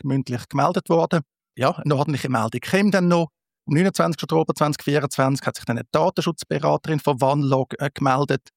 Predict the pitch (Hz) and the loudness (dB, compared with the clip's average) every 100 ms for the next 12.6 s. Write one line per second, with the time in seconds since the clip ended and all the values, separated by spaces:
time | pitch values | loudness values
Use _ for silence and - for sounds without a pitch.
0 | _ _ _ - 131 123 - 120 - 170 | _ _ _ -8 -6 -6 -6 -6 0 0
1 | 180 180 - 156 156 - 143 143 - 143 | 0 -2 0 0 0 0 0 0 0 -2
2 | - - 139 131 - 127 131 - 135 127 | -2 0 0 0 -4 -4 -2 -2 -2 -2
3 | 127 - - 120 120 - 131 117 - 117 | -4 -6 -8 -8 -8 -6 -4 -4 -4 -8
4 | - - - - 151 - - 220 247 285 | -8 -20 -14 -2 -2 0 2 2 2 0
5 | - _ _ _ 120 - - - 117 113 | -4 _ _ _ -8 -6 -8 -6 -6 -6
6 | 113 147 160 170 165 151 143 _ _ 139 | -6 -2 2 2 2 0 -2 _ _ -2
7 | 143 151 - - 143 139 135 131 - - | 0 -2 -4 -2 0 2 2 0 -8 -14
8 | - _ _ _ _ _ _ - 151 170 | -20 _ _ _ _ _ _ -2 0 0
9 | 175 175 - - 151 - - 165 180 190 | 0 0 -2 -2 -2 -4 -2 2 2 2
10 | 185 185 165 - - - 147 139 123 - | 2 2 -2 -6 -10 -4 0 0 -2 -4
11 | 127 165 190 196 196 180 180 196 - 214 | 0 2 2 2 2 2 2 0 0 -2
12 | - 180 180 196 240 - | 0 2 2 2 2 -2